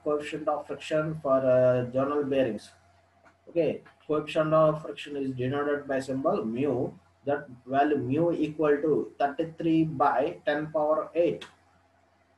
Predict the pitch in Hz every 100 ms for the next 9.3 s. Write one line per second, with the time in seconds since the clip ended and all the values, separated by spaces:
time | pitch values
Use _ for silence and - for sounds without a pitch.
0 | _ - - 160 160 165 156 160 311 -
1 | - 143 147 143 147 151 - 139 120 -
2 | - - _ _ _ _ _ 143 147 143
3 | 139 139 139 139 151 160 156 156 175 170
4 | - 160 139 156 156 160 156 156 175 139
5 | 180 - 151 160 160 135 - - 131 139
6 | 156 151 143 143 175 131 - - _ _
7 | 175 175 175 - - - 151 151 156 151
8 | 160 143 - - - _ _ _ - 160
9 | 160 123